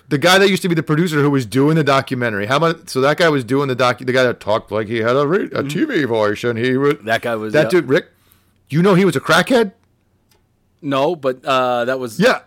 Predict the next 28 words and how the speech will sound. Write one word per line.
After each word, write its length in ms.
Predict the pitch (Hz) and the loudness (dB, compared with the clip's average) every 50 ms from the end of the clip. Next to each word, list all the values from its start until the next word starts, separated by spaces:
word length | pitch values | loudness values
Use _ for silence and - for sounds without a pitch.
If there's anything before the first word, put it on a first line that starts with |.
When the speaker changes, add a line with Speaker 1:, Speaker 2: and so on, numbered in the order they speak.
| - - | -14 -10
Speaker 1:
so 180 | - - 165 | 0 2 4
I 40 | 160 160 | 6 6
went 20 | 160 | 6
Speaker 2:
great. 140 | 180 190 170 151 | 4 4 2 0
Speaker 1:
and 80 | 143 139 | 2 2
read 140 | 151 147 | 4 4
up. 260 | 160 190 196 - - - | 4 4 2 0 -6 -4
He, 180 | - 156 165 170 151 | 0 0 2 2 2
he, 200 | 110 185 190 196 | 2 2 0 0
he 200 | - - 156 170 | -2 -2 0 0
became 360 | 160 170 - - 156 147 139 | 0 0 0 -2 -2 -4 -4
a 40 | 131 | -2
crackhead 440 | - 147 143 160 156 - 127 117 117 | 0 2 2 2 2 2 0 0 2
after 260 | 117 117 113 - 120 113 | 0 0 0 -2 -4 -4
he 80 | 117 | -4
was 120 | 113 110 110 | -6 -6 -4
doing 240 | 120 123 123 117 | -2 -2 -2 -2
his 180 | 117 110 104 101 | -6 -8 -10 -10
Dateline 340 | 95 120 127 - - 123 117 | -6 -6 -6 -4 -4 -4 -4
and 60 | 117 | -2
all 100 | 113 110 | -2 -2
that 60 | 113 113 | -2 -2
other 120 | 113 113 | -4 -4
stuff. 240 | - - 101 90 - | -4 -4 -4 -4 -6
He 80 | 120 | -8
became 280 | 120 139 127 123 117 107 | -10 -8 -8 -8 -10 -8
a 40 | - | -6
crackhead. 480 | - 123 120 120 - 90 82 92 110 | -2 -2 -2 -2 -2 -6 -8 -10 -10